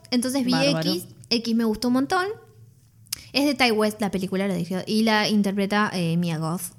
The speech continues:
Speaker 1: Fo-,
Speaker 2: Sí.
Speaker 1: no, no, no, no, no, no. No, no, no. O sea, X está bien, o sea, me, me re gustó. Pero Pearl.
Speaker 2: Sí.
Speaker 1: Mia Goth es como
Speaker 2: A veinticuatro se está llenando de guita
Speaker 1: Sí,
Speaker 2: fuerte también,
Speaker 1: sí.
Speaker 2: hay que decirlo.
Speaker 1: Y bueno, bueno, eh, After Sun es de A veinticuatro.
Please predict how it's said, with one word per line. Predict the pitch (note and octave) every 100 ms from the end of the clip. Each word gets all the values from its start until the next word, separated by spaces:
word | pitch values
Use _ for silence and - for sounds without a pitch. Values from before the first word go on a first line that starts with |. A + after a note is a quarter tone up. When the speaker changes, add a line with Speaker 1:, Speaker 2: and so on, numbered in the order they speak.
| -
Speaker 1:
Fo-, | - A3
Speaker 2:
Sí. | -
Speaker 1:
no, | A#3 C4
no, | B3+
no, | A#3+ A#3
no, | A3+
no, | G#3+ G#3
no. | G3 F3+ -
No, | G#3 A3+ A#3 G#3+
no, | F#3 E3
no. | D#3+
O | - - -
sea, | A#3+ A3
X | E4 - F4+
está | C4 A#3 A3
bien, | G#3+ G3+ F3
o | F#3
sea, | G3 - -
me, | G#3 G3+
me | G3+ G#3+ A3
re |
gustó. | A#3 - E3 -
Pero | G#3+ G3 F#3 F3
Pearl. | F#3+ A3 C#4+ G4 - _ - -
Speaker 2:
Sí. | G#3 G3+ B3+ C#4+ - - - - - - - - -
Speaker 1:
Mia | F#4+ A#4+ G4+
Goth | C4 C#4 E4+ F#4 -
es | F#4 F4+
como | G#4+ F#4 C4 A#3 - - - -
Speaker 2:
A | C4+
veinticuatro | G4+ E4 A3+ A3 D4+
se | A3
está | G3+
llenando | A#3 A3 F#3+ G#3 A#3
de | G3
guita | E3+ F3+ F3 A#3+
Speaker 1:
Sí, | G3
Speaker 2:
fuerte | F#3 E3 E3+
también, | D#3+ - G3+
Speaker 1:
sí. |
Speaker 2:
hay | E3+
que | E3 E3+
decirlo. | E3 E3 D#3+
Speaker 1:
Y | D4+
bueno, | F4 D#4 -
bueno, | E4 D#4+ C4
eh, | A#3 A3+ A3 A3 G#3
After | B3 - C4+
Sun | C4
es | C4
de | A3
A |
veinticuatro. | G#3+ G#3 F3 F3 -